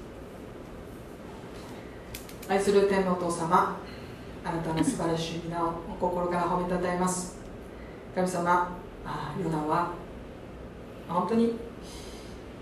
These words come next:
すごい人間臭いというか、そういう預言者で、なんか親近感を、あ、自分のうちにもそういうのあるなと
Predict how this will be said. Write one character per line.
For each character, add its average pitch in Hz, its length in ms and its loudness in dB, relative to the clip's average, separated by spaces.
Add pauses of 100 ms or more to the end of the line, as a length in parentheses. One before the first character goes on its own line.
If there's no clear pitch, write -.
(120)
す - 180 2
ご 240 120 10
い - 120 10
人 170 300 0
間 160 40 0
臭 160 260 -2
い 147 40 -4
と 147 80 -6
い 143 40 -4
う 147 60 -6
か、 - 120 -8 (1700)
そ 165 240 0
う - 20 6
い 170 140 2
う 170 100 4 (440)
預 160 160 2
言 160 120 0
者 156 180 0
で、 156 180 -2 (1500)
な 160 120 -2
ん - 40 -6
か 156 80 -6
親 165 200 -4
近 170 180 -6
感 147 260 -4
を、 143 40 -6 (680)
あ、 147 140 2
自 156 140 0
分 160 160 2
の 160 100 6
う 160 60 6
ち - 80 2
に 208 100 2
も 208 100 2
そ 202 160 2
う 202 40 4
い 202 60 6
う 196 40 2
の 185 80 6
あ 190 60 6
る 190 80 4
な 214 140 2
と - 160 -2